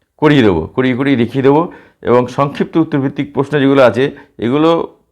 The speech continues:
তোমাদের কিন্তু করতে হবে। তো এগুলো আমি প্রত্যেকটা অঙ্ক তোমাদেরকে আমি করে দেবো। তোমরা ভিডিওটা প্রথম থেকে শেষ পর্যন্ত ভালো করে দেখো, তাহলে তোমাদের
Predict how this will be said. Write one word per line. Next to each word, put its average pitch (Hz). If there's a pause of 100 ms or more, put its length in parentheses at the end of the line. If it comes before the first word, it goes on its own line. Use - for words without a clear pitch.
(160)
তোমাদের 131
কিন্তু 135 (120)
করতে 160
হবে। 76 (580)
তো - (100)
এগুলো 135
আমি 143
প্রত্যেকটা 143
অঙ্ক 127 (500)
তোমাদেরকে 113
আমি 135 (360)
করে 135
দেবো। 82 (400)
তোমরা 127 (160)
ভিডিওটা 127 (400)
প্রথম 120
থেকে 131
শেষ 127
পর্যন্ত 135 (480)
ভালো 110
করে 131
দেখো, 123 (420)
তাহলে 110
তোমাদের 117